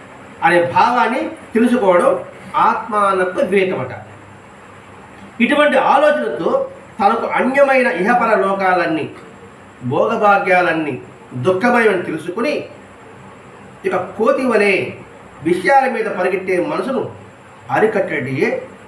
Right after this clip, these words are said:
శమము. ముందు వివేకము, రెండోది అహంకారం,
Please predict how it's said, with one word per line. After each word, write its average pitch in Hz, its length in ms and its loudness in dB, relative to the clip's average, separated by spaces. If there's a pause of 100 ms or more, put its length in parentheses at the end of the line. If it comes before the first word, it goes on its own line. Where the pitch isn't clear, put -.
(160)
శమము. 123 600 -2 (1600)
ముందు 170 160 -2
వివేకము, 160 500 0 (760)
రెండోది 160 260 2
అహంకారం, 139 560 -2